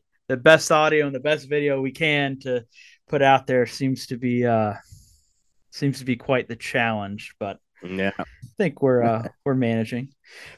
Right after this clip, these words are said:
Speaker 1: But anyway, David, uh, yeah, I guess we'll just kinda jump into this thing. Um, today's episode, we're gonna be talking about bowfin. It's kinda just our general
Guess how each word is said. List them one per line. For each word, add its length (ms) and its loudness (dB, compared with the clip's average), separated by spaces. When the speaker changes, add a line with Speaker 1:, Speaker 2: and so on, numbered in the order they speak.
Speaker 1:
But 60 6
anyway, 280 8
David, 400 6
uh, 300 8
yeah, 360 6
I 60 -4
guess 340 -2
we'll 120 -4
just 220 -8
kinda 420 4
jump 420 -6
into 240 -2
this 240 -6
thing. 420 -2
Um, 600 0
today's 340 6
episode, 460 -2
we're 80 -10
gonna 100 -8
be 100 -8
talking 340 -8
about 260 0
bowfin. 600 0
It's 180 -8
kinda 240 -6
just 240 -12
our 120 -4
general 680 -6